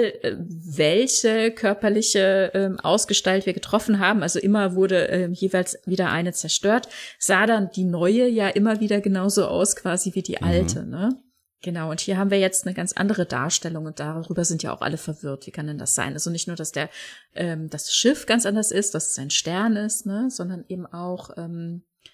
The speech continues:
Speaker 1: also der ja auch beweglich, ne, also dass dieser Stern sich so aufklappt, ne, das ist
Speaker 2: Ja.
Speaker 1: ja sehr ungewöhnlich und, mm, die Queen sieht eben auch ganz anders aus, trägt eben eine Maske, diesen Umhang,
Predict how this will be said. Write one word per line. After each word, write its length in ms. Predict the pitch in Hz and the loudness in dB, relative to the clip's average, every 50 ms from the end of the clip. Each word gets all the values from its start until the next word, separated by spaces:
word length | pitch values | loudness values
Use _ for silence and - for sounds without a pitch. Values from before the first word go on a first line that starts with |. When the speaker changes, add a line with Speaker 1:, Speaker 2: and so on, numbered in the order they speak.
| _ _ | _ _
Speaker 1:
also 140 | - 160 185 156 | -4 -4 -2 -2
der 120 | 160 156 | -2 0
ja 120 | 165 139 - | 0 0 0
auch 60 | - | 0
beweglich, 640 | - 180 160 185 190 196 - - - 220 220 - - 196 | -2 -2 2 4 2 2 2 0 -4 -2 -2 -2 -2 0
ne, 120 | 208 214 | 0 -2
also 180 | 190 - 202 160 | -2 -4 -4 -6
dass 140 | 175 - - | -6 -6 -6
dieser 200 | 180 175 170 156 | -6 -6 -4 -4
Stern 300 | - - - 135 170 175 | -2 -2 -2 -2 -2 -2
sich 140 | 170 175 - | -4 -4 -4
so 120 | - - | -6 -4
aufklappt, 840 | - 151 170 180 190 - - - - 143 143 - - - - - - | -2 0 2 2 0 -2 -4 -8 -6 -6 -6 -8 -10 -14 -14 -12 -10
ne, 140 | 170 170 180 | -8 -10 -8
das 100 | 196 202 | -6 -2
ist 60 | - 185 | 0 0
Speaker 2:
Ja. 80 | 180 | 0
Speaker 1:
ja 60 | 170 | 0
sehr 200 | 160 - - - | -2 -6 -10 -10
ungewöhnlich 760 | - 160 160 165 156 160 156 156 160 160 165 156 165 - - - | -10 -10 -8 -8 -8 -8 -8 -10 -10 -10 -8 -8 -6 -6 -6 -6
und, 180 | 160 165 - - - - - - - - _ _ _ _ | -6 -8 -8 -12 -20 -20 -20 -20 -20 -20 _ _ _ _
mm, 300 | - 180 180 175 170 170 165 - _ _ _ _ - | -8 -6 -4 -4 -4 -6 -8 -12 _ _ _ _ -20
die 60 | - _ | -20 _
Queen 300 | - - - 196 190 175 | -8 0 2 4 4 4
sieht 240 | 160 - 143 131 - | 2 0 -4 -4 -6
eben 220 | - 147 - 139 | -6 -8 -6 -8
auch 160 | - - - - | -10 -10 -10 -10
ganz 240 | 147 147 147 - | -12 -10 -10 -10
anders 340 | - 147 143 143 - - - - | -10 -10 -10 -10 -10 -10 -12 -12
aus, 220 | 78 - - - | -16 -12 -12 -12
trägt 260 | - - 151 - - | -10 -12 -12 -12 -8
eben 180 | - 131 139 165 | -8 -6 -4 -2
eine 100 | 170 170 | 0 2
Maske, 380 | 190 214 240 247 - - - | 2 2 2 0 -2 -4 -6
diesen 260 | - - - - - - | -8 -6 -8 -8 -6 -2
Umhang, 840 | - 226 233 233 233 214 196 214 202 196 196 202 208 208 214 214 | 0 2 4 4 4 2 2 0 -2 -2 -2 -2 -2 -2 -4 -6